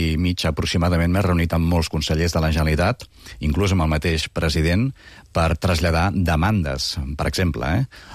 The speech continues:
a Sant Cugat és l'una ciutat, l'única ciutat de Catalunya, o pràcticament de l'Estat, de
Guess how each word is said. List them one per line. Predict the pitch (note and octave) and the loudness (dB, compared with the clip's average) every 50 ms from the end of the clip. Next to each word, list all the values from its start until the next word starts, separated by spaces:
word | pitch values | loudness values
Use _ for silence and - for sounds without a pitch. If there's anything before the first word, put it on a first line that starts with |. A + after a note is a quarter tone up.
| - - - D2+ | -20 -10 -4 0
a | D#2+ D#2 D2+ D#2+ D#2+ D#2 D#2+ | 0 2 2 2 2 2 2
Sant | - F2 E2+ D2+ | 0 0 0 2
Cugat | D#2 E2+ E2+ F#2+ | 2 2 2 2
és | F2+ | 2
l'una | G2+ F#2+ F2+ F2 E2+ | 2 2 2 2 2
ciutat, | D2+ - - F2+ D#2+ D#2 - F2 E2+ - E2+ | 0 0 -2 0 0 0 0 0 0 0 0
l'única | F2 F2+ G2 G2+ - F2+ | 0 2 2 2 0 0
ciutat | - F#2 F2 F2+ E2+ D#2+ | -2 0 0 0 0 0
de | F#2 - | 0 0
Catalunya, | F2 E2 F2 F2 F#2+ G2+ G#2+ A#2+ C#3+ D3 - D#2 | 0 0 2 2 2 2 2 2 0 0 -2 -2
o | - - | -4 -2
pràcticament | - F#2 - - F2 - F2+ E2+ F2 F2 | -2 -4 -4 -2 -2 0 2 2 2 2
de | - D#2 | 2 2
l'Estat, | D#2 D2+ - - F2+ A2 A2 | 0 -2 0 0 -2 0 0
de | E2 E2+ E2 D#2 | 0 0 0 0